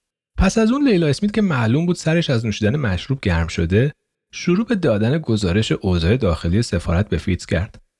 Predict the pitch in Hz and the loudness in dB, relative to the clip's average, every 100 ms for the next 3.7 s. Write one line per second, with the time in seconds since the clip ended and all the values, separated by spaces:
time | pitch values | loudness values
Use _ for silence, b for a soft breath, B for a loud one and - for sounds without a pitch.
0 | _ _ _ - 180 - 170 135 110 131 | _ _ _ 0 0 2 0 0 2 2
1 | 127 95 85 82 - 90 104 147 101 - | 2 2 0 -2 -2 0 0 -2 -4 -4
2 | 113 104 113 160 - 147 - 240 - 151 | -2 0 2 0 -2 -8 -6 -6 -2 0
3 | 131 113 90 80 80 87 | 2 0 0 -2 -2 -6